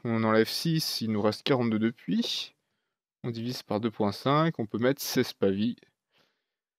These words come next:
qu'on va fusionner, hein. Et on va espérer. Voilà,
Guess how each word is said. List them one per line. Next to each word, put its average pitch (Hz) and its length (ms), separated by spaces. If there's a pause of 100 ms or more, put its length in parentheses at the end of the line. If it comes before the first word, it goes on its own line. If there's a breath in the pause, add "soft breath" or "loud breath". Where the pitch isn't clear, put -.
(340)
qu'on 180 220
va 127 260
fusionner, 123 600
hein. 156 180 (1700 soft breath)
Et 123 140
on 104 240
va 127 280 (720)
espérer. 120 600 (2500)
Voilà, 113 340